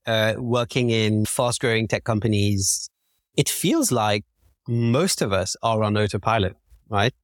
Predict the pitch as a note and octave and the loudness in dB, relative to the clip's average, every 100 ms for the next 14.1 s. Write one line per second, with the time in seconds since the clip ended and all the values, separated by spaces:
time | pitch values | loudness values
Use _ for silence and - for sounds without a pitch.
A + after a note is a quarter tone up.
0 | _ A#2+ A2+ A2+ A2 G#2+ - - _ _ | _ 0 2 2 0 -2 -6 -8 _ _
1 | _ _ _ _ _ D#3 - - - E3 | _ _ _ _ _ -4 -2 -2 0 0
2 | G3 A#3+ A#3+ G#3 - D3 B2 D3 D3+ A#2+ | 0 2 0 0 0 0 2 0 0 0
3 | A2 A#2+ - A2 - G2 F#2 F#2 - A2+ | 0 0 0 -2 -2 -2 -2 -4 -4 -2
4 | A2 G2 F#2+ G#2 G#2 A2 G#2 G#2+ G2+ G#2 | 0 0 0 0 0 -2 -2 -2 0 0
5 | G2 G#2 G2+ - _ _ _ _ - - | 0 -2 -6 -12 _ _ _ _ -6 -2
6 | D#3+ F#3 C#3 B2 - F#2 - - - - | -2 0 0 0 0 -2 -4 -16 -16 -6
7 | A2 A2 G#2+ G#2+ G#2 G#2 G#2 - _ _ | -2 0 0 0 0 -2 -6 -14 _ _
8 | _ _ C3 E3+ G3+ - D3 B2+ A#2+ - | _ _ -2 0 0 0 0 0 -2 -4
9 | A#2 A2+ G#2+ - A#2 G#2+ G#2 G2+ G#2 G#2+ | -2 0 0 0 0 0 0 0 0 0
10 | G#2 - G#2 - G#2 G#2 G2+ - F#2+ G2 | 0 0 -2 0 0 0 -2 -2 0 -2
11 | - F#2+ F#2+ - C3+ - - _ - _ | -2 0 2 0 -2 -8 -20 _ -20 _
12 | - A#2 A#2 A2+ G#2 - D3+ D#3+ - G3+ | -6 -2 0 0 -4 -2 0 0 0 -4
13 | G#3 - D3 A#2 A2+ A#2+ - - - - | -2 -2 0 0 0 0 0 0 0 -2
14 | - | -6